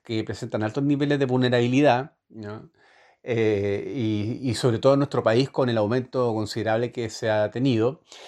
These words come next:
Y digo vulnera-, vulnerabilidad no tan solo desde lo físico, sino que también son personas que tienen que ir a buscarse un medicamento a los centros hospitalarios, centros hospitalarios que no han dado, eh, em, el ancho y el alto, y no porque los profesionales, porque los profesionales de alguna manera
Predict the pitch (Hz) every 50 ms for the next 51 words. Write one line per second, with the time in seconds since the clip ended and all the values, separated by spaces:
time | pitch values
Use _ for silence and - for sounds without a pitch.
0 | - _ 131 139 151 196 208 233 226 240 226 214 202 190 175 170 160 151 - -
1 | 143 147 151 156 147 147 143 139 131 135 156 165 165 185 180 226 220 202 - 220
2 | 208 202 196 185 170 165 151 127 117 110 - - - 285 277 - - 147 - -
3 | 131 - - 147 175 175 185 180 - 156 135 135 131 127 143 147 165 180 185 185
4 | - - - _ _ - - 175 165 - 165 139 - 175 165 170 175 - 156 -
5 | 151 160 165 160 160 - 143 147 147 151 143 123 107 - - 160 170 - - 214
6 | 202 196 190 190 180 180 170 175 175 175 175 175 165 - 170 156 151 147 - -
7 | 147 151 143 156 147 - - 147 135 139 139 147 156 151 151 147 143 151 147 -
8 | - - 135 120 - 131 - - 127 113 123 120 131 131 131 127 - - 123 107
9 | 113 123 139 160 175 170 170 170 170 170 175 180 180 180 - _ - - - -
10 | - _ _ _ 143 135 127 127 127 120 117 117 117 117 120 120 - - 127 117
11 | 113 113 107 107 101 101 98 101 104 117 120 117 - - - 123 131 139 151 160
12 | 151 - - 151 135 131 139 139 147 151 147 - _ _ 156 156 156 151 135 123
13 | 127 143 143 180 170 - - 151 127 - - 117 - 120 104 - 107 104 156 226
14 | 240 175 127 123 113 117 117 - 110 113 107 - 120 110 127 131 135 135 123 113
15 | 127 127 123 117 110 110 117 127 131 143 147 -